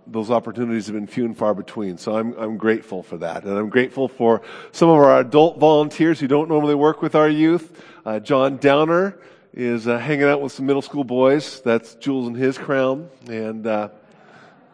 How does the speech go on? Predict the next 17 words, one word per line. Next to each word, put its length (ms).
as 120
well 220
as 100
Sarah 320
Kemper, 480
who 260
broke 760
her 140
arm 480
and 200
yet 180
went 260
anyway, 520
so 260
above 480
and 140
beyond 600